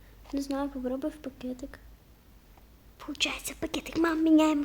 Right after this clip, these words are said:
пакетик на це. Ну, міняй. Дивись, які тут красиві ошейники.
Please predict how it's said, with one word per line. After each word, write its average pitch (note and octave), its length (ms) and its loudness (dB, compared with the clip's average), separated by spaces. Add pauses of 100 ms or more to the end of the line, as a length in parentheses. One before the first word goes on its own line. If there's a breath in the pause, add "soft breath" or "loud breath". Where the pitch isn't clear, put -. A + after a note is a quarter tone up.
пакетик D#4 420 -4
на D4 120 -6
це. - 240 -2 (2500)
Ну, D#4+ 140 4
міняй. A3+ 520 2 (3250 loud breath)
Дивись, F4 280 0
які F4 180 -2
тут C#4+ 200 -6
красиві - 420 -8
ошейники. B3+ 840 2